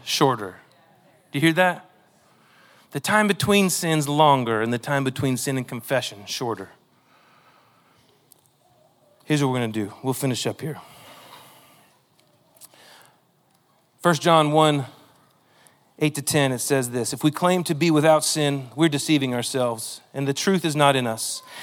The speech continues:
If we confess our sins, he is faithful and just and will forgive our sins and purify us of all unrighteousness."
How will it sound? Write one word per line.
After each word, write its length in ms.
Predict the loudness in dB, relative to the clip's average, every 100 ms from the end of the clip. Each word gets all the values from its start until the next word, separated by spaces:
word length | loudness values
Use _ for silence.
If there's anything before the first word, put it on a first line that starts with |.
| -14 -12 4
If 220 | 4 6
we 160 | 6 6
confess 580 | 4 4 6 8 8 8
our 180 | 8
sins, 560 | 6 4 4 4 2 -2
he 480 | 2 6 8 6 4
is 180 | 2 2
faithful 400 | 4 4 4 2
and 120 | 4
just 340 | 4 4 2
and 120 | -2 4
will 260 | 4 2 -6 -16
forgive 420 | 0 2 4 6
our 160 | 8 8
sins 460 | 6 2 2 2 0
and 180 | -2
purify 600 | 0 4 4 6 4 4
us 160 | 2 -2
of 120 | -4
all 540 | 4 6 6 4 -4 -6
unrighteousness." 1160 | -4 -2 -4 -4 -8 -8 -8 -8 -8 -8 -10